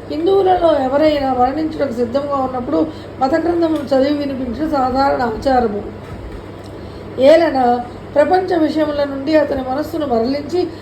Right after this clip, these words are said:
భగవద్ విషయముల యందు లీనమునర్చినచో అతడు పరమును సహజముగాను సులభముగాను పొందును. పరీక్షిత్ మహారాజు బ్రాహ్మణ ఋషి బాలునిచే శపింపబడి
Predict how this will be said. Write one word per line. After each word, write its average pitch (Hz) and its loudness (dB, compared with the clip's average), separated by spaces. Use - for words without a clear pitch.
భగవద్ 311 2
విషయముల 294 0
యందు 269 -2
లీనమునర్చినచో 277 -2
అతడు 277 4
పరమును 277 0
సహజముగాను 262 0
సులభముగాను 277 2
పొందును. 226 -2
పరీక్షిత్ 349 2
మహారాజు 277 0
బ్రాహ్మణ 269 -2
ఋషి 277 0
బాలునిచే 240 2
శపింపబడి 294 2